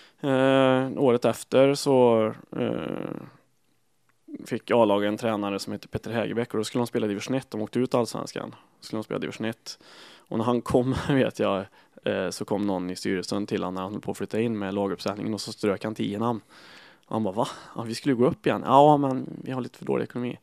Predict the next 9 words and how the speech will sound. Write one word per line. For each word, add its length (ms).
Och 200
då 100
kom, 160
var 200
Petter, 640
fick 160
han 100
lite, 200
"Jaha, 140